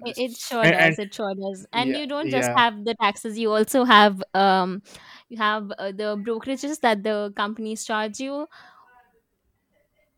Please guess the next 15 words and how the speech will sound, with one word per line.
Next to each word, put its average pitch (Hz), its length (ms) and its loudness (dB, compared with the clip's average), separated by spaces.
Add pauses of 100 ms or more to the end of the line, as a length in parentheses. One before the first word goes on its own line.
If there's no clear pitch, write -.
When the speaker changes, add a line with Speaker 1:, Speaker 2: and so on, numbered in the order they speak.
(440)
Speaker 2:
Right. 127 420 -6
Speaker 1:
So, 214 220 -4
Speaker 2:
Uh, 131 240 -2
they 147 120 2
come 160 180 4
under 156 200 6
Speaker 1:
yeah. - 0 -
Speaker 2:
charges, 139 440 4
I 127 80 0
believe, 117 340 -4
yeah. 117 260 -4 (400)
Speaker 1:
Yeah, 277 420 0
yeah. 233 340 -6
So, 285 160 -12
y-, 262 200 -12